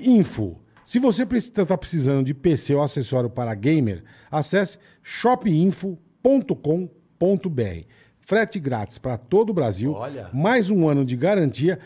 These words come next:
Speaker 1: e parcelamento em até vinte e quatro vezes no boleto,
Speaker 2: Boa,
Speaker 1: tá?
Speaker 2: Shopinfo.
Speaker 1: Só na rapaziada do Shopinfo,
Speaker 2: Um abraço
Speaker 1: tá bom,
Speaker 2: aí pra
Speaker 1: rapaziada?
Speaker 2: vocês.
Speaker 1: Valeu. Marco Shade, somos o podcast Hora do Texugo. Tão aqui com a gente
Speaker 2: Opa,
Speaker 1: direto também.
Speaker 2: grande Hora do
Speaker 1: Toda
Speaker 2: Texugo.
Speaker 1: semana torando o pau no Deezer e Spotify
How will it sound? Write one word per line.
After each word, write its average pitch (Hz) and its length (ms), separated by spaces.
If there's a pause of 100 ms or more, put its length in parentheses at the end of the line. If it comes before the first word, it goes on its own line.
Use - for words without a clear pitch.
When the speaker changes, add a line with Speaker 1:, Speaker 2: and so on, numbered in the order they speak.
(160)
Speaker 1:
e 139 80
parcelamento 165 880
em 180 60
até 165 320
vinte 156 520
e 170 40
quatro 165 460
vezes 135 420
no 147 160
boleto, 127 420
Speaker 2:
Boa, 139 220
Speaker 1:
tá? 160 140
Speaker 2:
Shopinfo. 143 480
Speaker 1:
Só 175 120
na 202 100
rapaziada 165 480
do 156 120
Shopinfo, 156 500
Speaker 2:
Um - 40
abraço 123 320
Speaker 1:
tá 160 60
bom, 180 60
Speaker 2:
aí 165 60
pra 139 100
Speaker 1:
rapaziada? 120 320
Speaker 2:
vocês. 101 120
Speaker 1:
Valeu. 120 460 (960)
Marco 220 640
Shade, 110 680
somos 240 440
o 190 60
podcast 170 840
Hora 190 240
do 175 120
Texugo. 117 520
Tão 131 180
aqui 123 200
com 123 120
a 123 40
gente 120 220
Speaker 2:
Opa, 98 60
Speaker 1:
direto 117 320
também. 104 200
Speaker 2:
grande 123 240
Hora 127 160
do 117 120
Speaker 1:
Toda 269 220
Speaker 2:
Texugo. 240 80
Speaker 1:
semana 185 420
torando 180 380
o 156 40
pau 143 260
no 170 100
Deezer 190 340
e 180 40
Spotify 175 580